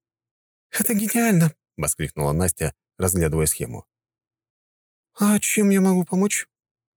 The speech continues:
«Ознакомься с чертежами», ответил я.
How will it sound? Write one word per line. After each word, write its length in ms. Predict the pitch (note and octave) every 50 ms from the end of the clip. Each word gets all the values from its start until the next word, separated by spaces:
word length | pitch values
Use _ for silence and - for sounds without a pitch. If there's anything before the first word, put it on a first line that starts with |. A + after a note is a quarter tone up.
| _ _ _ _ _
«Ознакомься 580 | - F2+ F#2+ F#2+ G2 G#2 G2+ A#2+ A#2 A#2 - A2+
с 40 | -
чертежами», 640 | - - G#2+ - - G#2+ A#2+ - G#2+ C3+ C3 C3 - _ _ _
ответил 360 | - - D#2 C#2+ - B1+ A#1
я. 200 | - - -